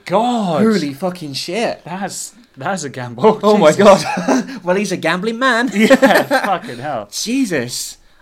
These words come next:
Speaker 2: Oh, okay, so we did question what the demons were up to.
Speaker 1: Yeah.
Speaker 2: But it's Ridley that paid them off.
Speaker 1: With next month's rent.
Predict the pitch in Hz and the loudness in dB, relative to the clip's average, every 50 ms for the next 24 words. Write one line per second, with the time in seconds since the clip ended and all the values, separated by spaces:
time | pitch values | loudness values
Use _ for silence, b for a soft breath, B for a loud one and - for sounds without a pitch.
0 | _ _ _ 202 226 262 294 320 311 311 233 165 175 - 214 202 233 208 254 254 | _ _ _ -4 -2 -2 -2 -2 -2 -4 -4 -4 -4 -6 -8 -10 -8 -10 -10 -12
1 | - - - 269 262 - 214 175 143 127 131 139 - 151 135 131 - 151 156 151 | -10 -8 -8 -8 -8 -8 -10 -10 -10 -8 -10 -10 -10 -10 -12 -8 -8 -8 -6 -8
2 | 143 143 139 139 139 131 156 160 - - - 123 98 95 - _ _ _ _ 156 | -10 -10 -10 -8 -6 -6 -6 -8 -10 -14 -14 -12 -12 -12 -16 _ _ _ _ -12
3 | 170 208 247 233 196 143 117 107 - - _ _ - _ _ 156 175 180 185 311 | -10 -8 -6 -6 -6 -6 -6 -8 -10 -12 _ _ -20 _ _ -16 -16 -16 -14 -16
4 | 294 294 - 339 _ _ _ 269 277 269 269 _ 277 262 269 285 302 330 339 302 | -18 -16 -18 -20 _ _ _ -14 -14 -14 -14 _ -14 -12 -12 -12 -12 -14 -14 -16
5 | - _ _ _ _ _ _ _ _ _ _ _ _ _ _ _ _ _ - 120 | -18 _ _ _ _ _ _ _ _ _ _ _ _ _ _ _ _ _ -20 -16
6 | 120 127 135 - - - 147 143 147 135 - 131 147 160 175 190 | -14 -14 -14 -14 -14 -16 -16 -16 -16 -16 -14 -12 -10 -10 -10 -10